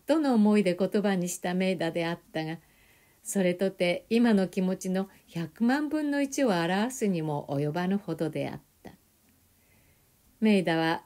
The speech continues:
ドレスを抱えて店を飛び出した。降りしきる雨が彼女の方を打った。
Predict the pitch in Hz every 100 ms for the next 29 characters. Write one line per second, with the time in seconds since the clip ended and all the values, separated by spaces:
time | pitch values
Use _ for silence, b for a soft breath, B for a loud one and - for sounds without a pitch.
0 | 202 247 226 208 180 180 190 190 185 180
1 | 180 185 196 247 160 160 151 165 165 -
2 | - - _ _ _ b b b b _
3 | 202 196 - - 190 175 175 - 214 190
4 | 165 175 B - 240 240 208 165 165 226
5 | 214 135 147 156 - _ -